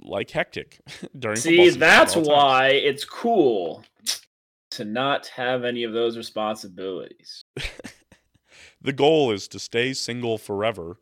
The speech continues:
Speaker 1: so you can watch
Speaker 2: <laughs>
Speaker 1: football.
Speaker 2: That's
Speaker 1: Simple.
Speaker 2: right. Of course.
Speaker 1: It's
Speaker 2: It's
Speaker 1: quite
Speaker 2: so
Speaker 1: simple.
Speaker 2: simple. That, I said that. That's a quote.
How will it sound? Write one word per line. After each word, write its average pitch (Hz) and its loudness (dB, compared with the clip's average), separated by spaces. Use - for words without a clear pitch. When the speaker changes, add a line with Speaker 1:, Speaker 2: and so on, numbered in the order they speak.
Speaker 1:
so - -12
you 95 -8
can 101 -14
watch 110 -2
Speaker 2:
<laughs> 131 -16
Speaker 1:
football. - -14
Speaker 2:
That's 175 4
Speaker 1:
Simple. 190 8
Speaker 2:
right. 120 4
Of 131 -8
course. 180 6
Speaker 1:
It's - -10
Speaker 2:
It's 135 -2
Speaker 1:
quite 131 2
Speaker 2:
so 180 10
Speaker 1:
simple. - 4
Speaker 2:
simple. 143 2
That, 147 6
I 156 8
said 175 6
that. 127 2
That's 135 2
a 143 -4
quote. 123 0